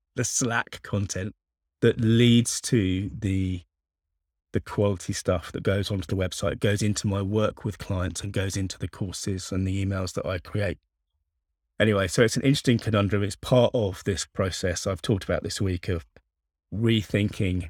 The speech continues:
the f-, sort of the first point of contact and, and the flow from that first point of contact, that cold open sprint I'm on this week. Anyway, I thought I'd share in case you have your own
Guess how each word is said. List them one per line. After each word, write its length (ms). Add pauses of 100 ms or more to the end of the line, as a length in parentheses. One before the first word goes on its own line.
(120)
the 80
f-, 180
sort 160
of 120
the 80
first 460
point 200
of 100
contact 640 (520)
and, 460 (360)
and 200
the 80
flow 640
from 220
that 200
first 320
point 180
of 80
contact, 540
that 160 (560)
cold 380
open 340
sprint 460
I'm 180
on 140
this 200
week. 280 (580)
Anyway, 320
I 80
thought 220
I'd 120
share 340
in 160
case 440
you 160
have 240
your 160
own 340